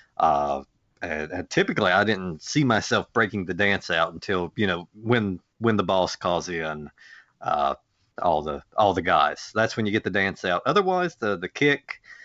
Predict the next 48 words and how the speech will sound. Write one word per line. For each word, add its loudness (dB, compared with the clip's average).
uh, -2
you -6
know, -2
the, -6
the -12
jump 2
and -6
punch -2
kind 0
of 2
thing, 2
whatever 2
you 4
want 2
to, -2
the 4
attacks 0
on 0
this -8
game -8
are -12
very -2
odd. -6
Uh, 0
the, -10
the -10
kick 2
is 0
the 4
only 4
thing 2
I 4
can -4
see -4
that -2
really -4
do -2
any -2
damage. -2
A 0
lot 4
of 2
it's -4
just, -10
uh, -4
Michael -2
posing, 2
and, -10